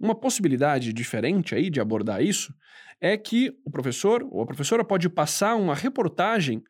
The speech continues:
do programa Repórter Eco da T V Cultura. Isso tá disponível em um vídeo no YouTube,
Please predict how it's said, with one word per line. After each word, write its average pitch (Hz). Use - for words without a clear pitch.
do 180
programa 208
Repórter 220
Eco 170
da 120
T 147
V 139
Cultura. 135
Isso 165
tá 160
disponível 160
em 151
um 135
vídeo 185
no 147
YouTube, 131